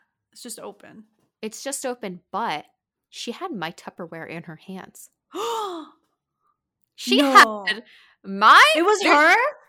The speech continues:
Speaker 2: here's the thing. There's no way that you would have my Tupperware in my hands because there's no way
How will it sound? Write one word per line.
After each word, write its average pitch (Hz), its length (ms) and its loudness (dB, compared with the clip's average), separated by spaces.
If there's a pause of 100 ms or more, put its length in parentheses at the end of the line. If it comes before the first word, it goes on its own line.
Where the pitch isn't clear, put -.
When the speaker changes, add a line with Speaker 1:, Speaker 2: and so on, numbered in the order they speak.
(220)
Speaker 2:
here's 359 220 -2
the - 80 0
thing. - 220 0 (120)
There's 311 300 0
no 240 560 2
way 277 720 -2 (220)
that 226 200 2
you 254 140 -4
would 247 80 0
have 233 280 4
my 262 140 -2
Tupperware 269 320 -6
in 262 60 -4
my 254 100 -2
hands 226 280 -4
because 233 220 -8
there's 220 200 -6
no 254 300 0
way 214 640 -2